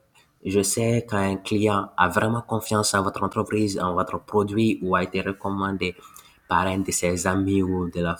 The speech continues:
ou quelqu'un de la famille, ce client va lui-même prendre le temps qu'il faut pour re-, vous rechercher et acheter directement. Mais ces clients sont rares et ne vous reposez pas uniquement sur eux.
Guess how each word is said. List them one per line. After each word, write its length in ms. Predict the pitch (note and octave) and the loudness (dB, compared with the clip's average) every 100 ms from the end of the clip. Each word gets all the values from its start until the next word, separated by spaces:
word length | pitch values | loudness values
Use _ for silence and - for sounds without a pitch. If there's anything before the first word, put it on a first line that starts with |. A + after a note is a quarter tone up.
| - - | -10 -12
ou 260 | E2+ E2 E2 | -10 -10 -6
quelqu'un 340 | F#2 F2 F#2 | -2 -2 -2
de 100 | F#2 | -2
la 120 | F2+ E2+ | -2 -4
famille, 420 | - E2+ F#2 A#2+ - - _ | -4 -4 -2 -6 -12 -20 _
ce 160 | - | -8
client 400 | E2+ - G#2 A2+ | -8 -2 0 2
va 120 | A2+ G#2+ | 2 2
lui-même 360 | G#2 G#2+ G2+ - | 2 2 0 0
prendre 220 | G2 G2 | 0 2
le 180 | F#2 - | 0 -2
temps 180 | G2 | -6
qu'il 160 | G#2 G#2 | -2 -4
faut 180 | - G#2+ | 0 -2
pour 240 | - F2 | 0 -6
re-, 260 | E2+ G2+ F#2+ | -2 -2 -2
vous 120 | F2+ | -4
rechercher 520 | G2+ - G#2+ - - | -2 -2 -2 -2 -2
et 80 | G2+ | 0
acheter 360 | G2 - - G2 | 0 -4 -4 -4
directement. 500 | G2 F#2+ - F2+ E2 _ _ _ - | -4 -6 -8 -10 -10 _ _ _ -4
Mais 760 | G2 G2 G2 G2+ G2+ A#2+ - - - - | 2 4 6 6 6 4 -4 -20 -20 -20
ces 380 | - - G#2 G2 | -2 2 4 4
clients 380 | - A2 A2 A2 | 4 4 6 6
sont 260 | - F#2+ F2 | 4 0 -2
rares 380 | F2+ F#2 G#2 - _ _ _ _ - | 0 0 0 -6 _ _ _ _ 0
et 120 | G2+ | 2
ne 160 | G2+ | 4
vous 300 | F#2+ F#2+ F#2+ | 2 2 0
reposez 480 | F#2+ G2 - G2+ G2+ | 2 2 2 2 2
pas 200 | G2 G#2 | 0 0
uniquement 380 | G2 G2+ - G2 | 0 -2 -4 -6
sur 180 | - | -4
eux. 100 | F2 | -4